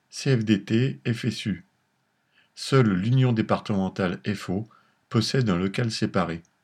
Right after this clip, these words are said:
Pour le président d'hiver droite du Conseil général, les syndicats devront avoir quitté les lieux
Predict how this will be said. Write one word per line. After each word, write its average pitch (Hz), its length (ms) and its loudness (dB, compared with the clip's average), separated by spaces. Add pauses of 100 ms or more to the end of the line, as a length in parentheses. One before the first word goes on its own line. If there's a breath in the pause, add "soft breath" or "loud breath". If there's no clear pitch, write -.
(920)
Pour 113 160 -2
le 117 100 4
président 117 580 4
d'hiver 98 380 4
droite 107 480 0
du 95 160 -4
Conseil 95 320 -2
général, 98 540 0 (480 soft breath)
les 107 100 -2
syndicats 127 500 2
devront 120 380 2
avoir 101 380 0
quitté 135 280 -2
les 107 140 2
lieux 98 340 0